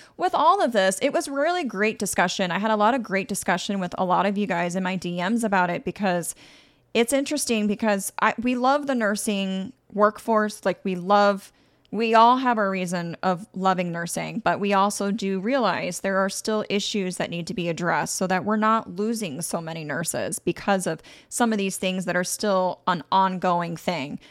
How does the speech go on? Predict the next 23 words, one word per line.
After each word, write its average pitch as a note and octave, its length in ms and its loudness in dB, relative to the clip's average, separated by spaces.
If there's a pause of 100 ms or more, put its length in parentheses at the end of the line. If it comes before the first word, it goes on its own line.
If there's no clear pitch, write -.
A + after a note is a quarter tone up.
(120)
with, F#3+ 220 0 (320)
you G3+ 80 -4
know, F3+ 120 0
we F#3 120 -2
hear C#4 260 -2
that A#3 140 4
all G#3 100 4
the G3+ 80 2
time, G#3 300 -6
the G3 100 -6
nursing G3+ 420 -2
patient G3 420 -2
ratios E3 680 -2 (280)
and F#3 240 -4
satisfaction. G#3 920 0
And E3 100 -4
another C#4 320 2
thing F#3 240 -2
also F3+ 560 0
is F#3 140 0
salary. F#3 600 0
I, G3+ 200 -2
I G3 120 0